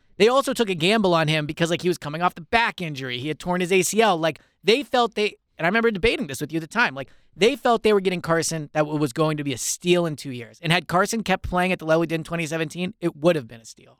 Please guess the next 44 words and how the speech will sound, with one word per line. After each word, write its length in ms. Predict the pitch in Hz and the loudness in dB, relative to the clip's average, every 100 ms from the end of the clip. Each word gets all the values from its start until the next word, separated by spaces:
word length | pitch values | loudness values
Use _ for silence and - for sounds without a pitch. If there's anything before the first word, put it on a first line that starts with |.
| - | -2
right? 220 | 160 202 _ _ _ _ _ _ _ | 0 0 _ _ _ _ _ _ _
That's 220 | 185 220 220 | 0 0 0
the 60 | |
thing 160 | 214 214 | -2 2
about 200 | 196 160 | 2 2
Jalen 340 | 156 165 147 | 0 0 0
is 160 | 127 - | -4 -6
if 140 | 160 | -6
he 120 | 170 208 | -2 0
does 320 | 180 185 208 | 4 4 4
improve 360 | 190 175 180 180 | 0 4 4 4
to, 60 | 175 | 0
like, 160 | 156 - | 0 -2
tenth, 340 | 180 180 - - | 0 0 -2 -4
eleventh, 440 | 139 165 160 156 | 0 0 0 -6
thirteenth, 560 | - 170 - 165 165 151 | -2 -4 -4 -8 -10 -2
wherever 220 | 147 180 | 0 2
you 120 | 190 | 0
wanna 140 | 185 | 0
put 220 | 139 160 143 | 2 2 2
him, 200 | 110 110 _ _ _ _ _ _ _ _ _ | -2 -12 _ _ _ _ _ _ _ _ _
if 160 | - 135 | -12 -2
you 100 | 208 | 0
get 280 | 147 196 208 | 2 2 2
him 160 | 180 | 0
at 100 | 156 | -2
thirty-five, 520 | - 165 165 - 170 - | -2 -2 0 0 0 0
forty 200 | 160 165 | -2 -2
million 240 | 160 160 | -2 -4
a 40 | 147 | -2
year, 280 | 139 165 180 _ _ _ - | 0 0 -2 _ _ _ -2
a 80 | |
year 260 | 165 175 226 | 2 4 2
from 220 | - 196 | 2 -4
then, 460 | 139 151 175 262 285 _ _ _ _ _ _ _ | 0 2 2 0 -4 _ _ _ _ _ _ _
quarterbacks 420 | - 330 320 277 | 2 4 4 2
are 40 | 247 | -2
gonna 60 | |
be 80 | 226 | -2
getting 180 | 226 185 | -2 0
sixty 460 | - - 240 180 | 0 2 0 0
million 320 | 147 123 117 113 | -2 -2 -8 -16
a 40 | |
year 220 | 107 _ | -20 _